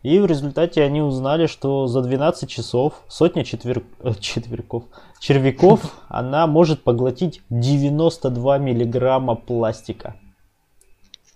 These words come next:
Speaker 1: Ну, как бы с-, сто грамм пластика за, м, по-, половина суток, в принципе, нормально хомячит.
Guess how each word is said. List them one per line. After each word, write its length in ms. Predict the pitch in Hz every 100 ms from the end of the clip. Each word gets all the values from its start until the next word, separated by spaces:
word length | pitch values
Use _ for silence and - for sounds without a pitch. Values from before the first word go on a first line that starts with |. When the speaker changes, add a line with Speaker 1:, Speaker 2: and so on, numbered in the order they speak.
| _ -
Speaker 1:
Ну, 140 | 123
как 260 | - 151 139
бы 160 | 139
с-, 120 | 131 - _
сто 280 | - - 170
грамм 600 | 143 147 156 202 139 127 -
пластика 760 | 131 139 185 - 165 - 117 117 - _ - _ 135
за, 760 | 120 120 123 113 113 113 117 - _ -
м, 220 | 120 131 - -
по-, 120 | 143
половина 500 | - 135 135 139 131
суток, 440 | - - 151 - - - - - - _ _ _
в 120 | -
принципе, 380 | 120 117 - 135
нормально 480 | 156 170 147 113 107
хомячит. 480 | - 117 113 -